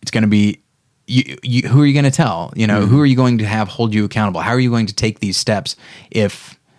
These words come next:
Speaker 1: if you're unwilling to tell anybody about it? And I understand, like, in this case, we're talking about, you know, <laughs> we're talking about priests who could go to jail,
Speaker 2: Mm-hmm.
Speaker 1: and rightfully so.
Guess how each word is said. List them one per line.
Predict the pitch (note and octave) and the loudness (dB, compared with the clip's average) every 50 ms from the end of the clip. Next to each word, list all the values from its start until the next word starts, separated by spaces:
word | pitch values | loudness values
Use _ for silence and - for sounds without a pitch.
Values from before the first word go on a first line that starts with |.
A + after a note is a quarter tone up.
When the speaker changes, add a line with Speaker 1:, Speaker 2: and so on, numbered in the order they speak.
| _ _ _ _ _ _ _ _ _ _ - | _ _ _ _ _ _ _ _ _ _ -4
Speaker 1:
if | - - - - | -4 -2 0 0
you're | A2+ G#2 | 0 2
unwilling | G#2 A#2 A2+ A2+ A2 G#2+ G#2+ G#2+ G#2 - | 4 4 4 4 4 4 4 2 0 0
to | - - G#2+ G2+ G2 G2 | 0 2 2 2 2 0
tell | - - - A2+ G#2 G2+ | 0 0 0 0 0 0
anybody | F#2 G2+ G#2 G#2 G2 F#2 G2 F#2 F2+ F2+ | 0 0 0 0 0 0 -2 -4 -4 -6
about | F2 E2+ F2+ E2+ D#2 C2+ A1 | -6 -6 -8 -8 -8 -10 -12
it? | G#1+ - - _ - - - - - - - | -16 -20 -20 _ -20 -20 -20 -20 -16 -6 -2
And | A#2 C3+ | 0 2
I | F#3+ | 2
understand, | G#3+ F3 C3+ - - A#2 A2 A2 B2 | 4 2 2 2 2 2 2 2 4
like, | B2 A2 G#2+ G#2 | 2 2 2 2
in | G#2+ G#2+ | 4 4
this | C3 F3 - | 4 2 2
case, | - - G#2+ A2+ A#2+ - | 0 2 2 2 2 0
we're | A#2+ A2 | 0 0
talking | - A#2 A#2+ A2+ | 2 2 2 4
about, | A2+ A2 G#2+ - - | 4 2 0 -2 -4
you | - B2 | -4 -2
know, | - F2 G#2 A2+ - _ | -2 -2 -4 -6 -8 _
<laughs> | _ - | _ -18
we're | - - - - _ _ - - - - - - _ - | -18 -18 -18 -20 _ _ -20 -20 -20 -20 -20 -20 _ -6
talking | - - B2 B2 | -2 2 4 4
about | A2 G#2+ G2+ F#2+ | 4 4 2 0
priests | - - D3+ C#3 C3 B2+ - - | 0 2 4 4 4 2 2 2
who | B2+ A#2+ A2+ A2 A2 A2 G#2+ G#2+ G#2+ G#2 G#2+ G#2 G#2 G#2 F#2+ - | 4 4 6 6 6 6 6 6 6 6 4 2 2 0 -4 -2
could | - - A#2 G#2 | 0 0 0 2
go | G2 G2+ F#2+ - | 0 0 0 0
to | - A2 | 0 0
jail, | A2 C3+ G#3+ F#3+ B2+ G2 D#2+ D#2 D#2 D2 - - - | 2 2 2 2 2 0 -2 -4 -10 -14 -16 -12 -8
Speaker 2:
Mm-hmm. | - A2 G#2 F2+ E2+ C#2+ C2+ - - | -6 -6 -6 -6 -8 -10 -10 -6 -2
Speaker 1:
and | C3 A2+ G2+ | 0 0 2
rightfully | G2+ G2 G#2 - - A#2+ A#2+ A#2+ | 2 0 -2 -2 0 0 2 2
so. | A#2 - - C#3 G2+ D#2+ C2+ | 2 2 0 0 0 -2 -6